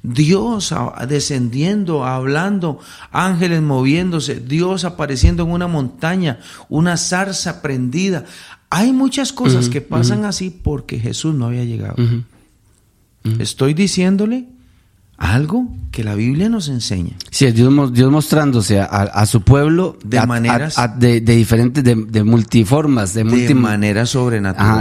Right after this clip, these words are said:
Speaker 2: Ajá, de maneras sobrenaturales, de diferentes maneras, Dios manifestándose al pueblo para, para él mostrar y enseñarles, eh, la voluntad de él.
Speaker 1: Ajá.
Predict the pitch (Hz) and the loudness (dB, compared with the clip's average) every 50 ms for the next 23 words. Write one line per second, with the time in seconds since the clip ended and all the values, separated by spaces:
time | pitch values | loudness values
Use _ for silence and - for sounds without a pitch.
0 | 104 107 107 107 104 104 107 110 113 123 123 143 139 139 143 147 131 139 147 143 | 0 0 2 2 4 4 4 4 2 2 2 2 2 2 2 2 2 2 0 2
1 | 143 156 160 135 131 123 110 104 113 110 113 - 131 139 139 139 143 156 139 - | 2 0 0 2 2 2 2 2 2 2 2 2 2 2 2 2 0 0 -2 -6
2 | - 117 113 113 120 120 127 139 143 147 143 135 143 - - 143 143 139 143 147 | -8 -2 4 4 6 6 6 4 4 4 2 2 2 2 2 2 4 4 4 2
3 | 135 - - 143 143 147 156 143 131 131 117 107 107 107 92 - - 113 107 107 | 2 2 2 4 4 2 0 0 0 0 0 2 0 0 -2 2 2 2 4 4
4 | 110 117 131 143 156 151 - - 143 143 156 175 185 - - - _ - - 127 | 2 4 4 4 4 2 0 0 0 0 0 0 -4 -10 -14 -20 _ 0 2 4
5 | 120 113 107 110 107 113 113 120 135 147 147 - - - - 113 98 98 101 104 | 4 4 4 2 4 4 4 4 2 2 0 -4 -10 -8 -4 0 2 2 4 4
6 | 104 98 95 92 110 117 143 165 165 143 - - - - - 110 113 123 117 117 | 2 2 2 2 2 2 2 2 0 -2 -4 -10 -14 -8 -6 -2 -2 -2 -4 -6
7 | - | -10